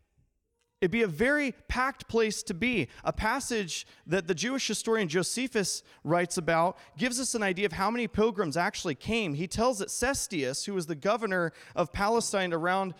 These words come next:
about A D sixty-five, wow, that phone came all the way forward to here.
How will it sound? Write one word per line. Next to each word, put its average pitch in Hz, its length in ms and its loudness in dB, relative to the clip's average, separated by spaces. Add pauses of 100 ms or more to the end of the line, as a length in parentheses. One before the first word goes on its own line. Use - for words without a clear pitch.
(140)
about 165 260 2
A 185 160 0
D 226 160 -4
sixty-five, 165 760 -2
wow, 156 100 2
that 175 180 -2
phone 170 160 2
came 135 200 -2
all 143 200 2
the 160 60 0
way 165 120 2
forward 151 260 0
to 120 80 -6
here. 120 280 -2